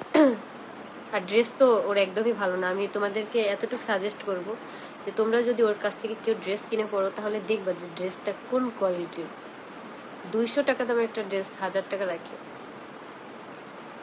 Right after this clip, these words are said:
আমি বলবো যে এরকম না রেখে, মানে আমি এখনো বলি, আমার লাইফটা যদি ও দেখে থাকে,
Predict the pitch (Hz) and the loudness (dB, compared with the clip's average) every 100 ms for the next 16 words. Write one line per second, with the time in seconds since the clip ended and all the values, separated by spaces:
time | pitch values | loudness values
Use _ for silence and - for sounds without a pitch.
0 | - 240 240 311 214 196 185 190 185 135 | -4 0 6 6 6 2 2 0 0 -2
1 | - - - - - - 208 226 240 220 | -6 -14 -14 -16 -14 -2 0 2 4 6
2 | 190 190 - 233 269 214 190 190 190 - | 4 2 2 2 2 0 0 2 2 2
3 | 254 240 202 185 185 180 175 - 180 190 | 2 2 2 0 0 0 -2 -6 -6 -4
4 | 180 180 180 - 185 - | -4 -4 -6 -8 -10 -8